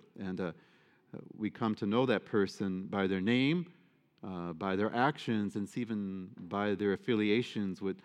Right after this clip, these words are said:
certain groups. And my friends, from this expectation flows emotions. And, uh, um,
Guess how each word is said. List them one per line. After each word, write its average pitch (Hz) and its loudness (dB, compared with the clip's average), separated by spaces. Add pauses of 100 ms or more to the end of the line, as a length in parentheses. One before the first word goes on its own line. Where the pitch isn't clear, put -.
(100)
certain 110 0
groups. 113 0
And 92 -6 (1040)
my 113 -2
friends, 156 0 (100)
from 165 4
this 113 4 (140)
expectation 113 0
flows 107 4
emotions. 101 2
And, 90 -4
uh, 90 -4 (520)
um, 82 -6